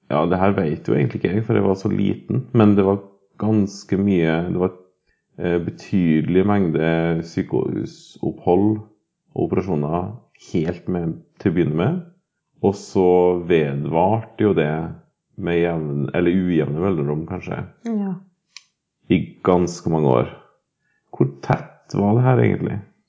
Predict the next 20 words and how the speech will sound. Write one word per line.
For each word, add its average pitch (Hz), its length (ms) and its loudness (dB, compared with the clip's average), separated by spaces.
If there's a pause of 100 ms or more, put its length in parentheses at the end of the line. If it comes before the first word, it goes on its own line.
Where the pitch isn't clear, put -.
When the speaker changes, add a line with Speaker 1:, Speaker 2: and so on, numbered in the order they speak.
(200)
Speaker 2:
Det 214 240 2
var 180 160 0
jo 180 100 -2
ikke 214 180 4
noe 233 520 8 (180)
jevnt, 202 880 4
men, 214 520 4
eh, 196 420 6 (600)
de 202 520 6 (240)
to 202 340 2
første 220 420 -2
åra 190 420 2 (400)
så 196 540 0 (100)
hadde - 200 -8
jeg 175 160 -4
vel 185 300 -2 (320)
fem 190 840 -2
operasjoner 202 840 2 (640)
som 208 300 4
var 185 380 2